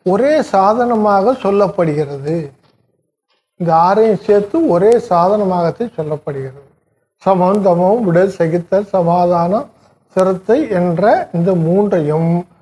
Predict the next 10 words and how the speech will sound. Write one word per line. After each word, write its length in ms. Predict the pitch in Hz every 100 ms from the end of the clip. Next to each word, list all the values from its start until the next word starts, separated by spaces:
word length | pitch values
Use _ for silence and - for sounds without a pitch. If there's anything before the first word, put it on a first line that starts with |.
| _ _ _ _
ஆறையும் 600 | 147 160 233 208 214 269
ஒரே 340 | 165 185 247
சாதனமாக 720 | 247 180 170 175 175 165 156 226
சொல்லப்படுகிறது. 1120 | - 160 180 190 190 151 147 139 135 156 160 127 _ _ _ _ _ _ _ _ _ _ _ _ _ _ _ _ _ _
இந்த 260 | - 262 285
ஆறுமே 600 | 196 214 294 339 330 311 330
ஒன்றுக்கொன்று 720 | 269 240 269 277 - 247 247 247
சம்பந்தம் 760 | 214 220 277 294 277 247 226
உடையதாகவும் 760 | 208 196 196 185 175 180 233 285
இருக்கிறது. 560 | 170 - 160 143 175